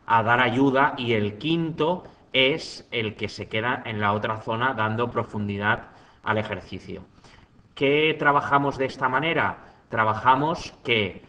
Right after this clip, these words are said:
solo un jugador se puede mover de su zona cuando,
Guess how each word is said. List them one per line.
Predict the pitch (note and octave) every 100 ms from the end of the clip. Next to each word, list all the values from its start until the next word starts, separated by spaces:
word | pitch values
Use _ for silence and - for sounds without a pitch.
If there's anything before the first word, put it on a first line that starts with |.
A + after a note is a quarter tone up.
| -
solo | - - D#3+ F3 F3
un | D3+
jugador | D3+ C#3 C3 D3 C#3
se | - G#2
puede | A#2+ A#2+
mover | A2+ G#2+ A2+
de | A#2+
su | D#3
zona | C#3+ E3 D3+ D#3+ D#3+
cuando, | C3 C3+ C#3+ C#3+ C#3+ F#3+ -